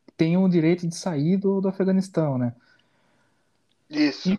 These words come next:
Speaker 1: é uma, uma catástrofe sem tamanho, né? Esse,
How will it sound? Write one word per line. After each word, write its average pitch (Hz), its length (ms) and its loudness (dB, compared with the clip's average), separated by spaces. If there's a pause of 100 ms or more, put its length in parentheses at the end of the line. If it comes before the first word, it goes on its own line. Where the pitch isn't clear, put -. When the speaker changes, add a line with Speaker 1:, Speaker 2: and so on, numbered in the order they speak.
(140)
Speaker 1:
é 143 120 2
uma, 151 320 0
uma 202 140 0
catástrofe 214 1080 -4
sem 214 220 -2
tamanho, 190 560 2
né? 120 260 -6 (300)
Esse, 123 720 -4